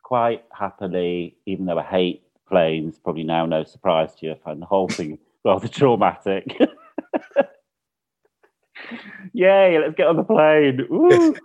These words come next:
Um, <laughs> chicken orbit, you know, the whole thing's just a bit bizarre. Um, so I'd rather sort of it didn't have to happen, but I obviously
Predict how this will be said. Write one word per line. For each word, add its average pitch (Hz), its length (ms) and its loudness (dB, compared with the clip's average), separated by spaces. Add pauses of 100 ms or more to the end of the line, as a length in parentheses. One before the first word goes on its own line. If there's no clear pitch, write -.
(320)
Um, 110 220 4 (320)
<laughs> - 1900 -2
chicken 165 300 -2
orbit, 160 400 2
you 135 80 -4
know, 127 140 2
the 123 100 -2
whole 139 320 4
thing's 110 320 -4
just - 280 -8
a 104 40 -12
bit 95 300 -2
bizarre. 107 640 2 (160)
Um, 87 380 0
so 127 80 0
I'd 110 140 0
rather 135 520 2 (180)
sort 98 220 -4
of 92 80 -4
it 101 180 -2 (300)
didn't 139 200 2
have 87 220 0
to 90 100 -2
happen, 85 280 -4
but 95 280 -4
I 101 100 0
obviously 92 680 -4